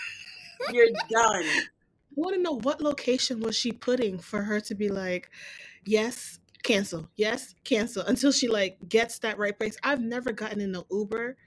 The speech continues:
Speaker 2: and seen the same driver more than once. Like,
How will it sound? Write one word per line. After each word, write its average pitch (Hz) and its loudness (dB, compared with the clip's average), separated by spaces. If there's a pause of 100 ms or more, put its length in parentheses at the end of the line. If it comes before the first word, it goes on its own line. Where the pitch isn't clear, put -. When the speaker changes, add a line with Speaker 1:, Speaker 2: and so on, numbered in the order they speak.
(320)
Speaker 2:
and 208 2
seen 214 0
the 185 -2
same 190 0
driver 180 -2 (280)
more 196 6
than 165 -2
once. - -10
Like, 214 0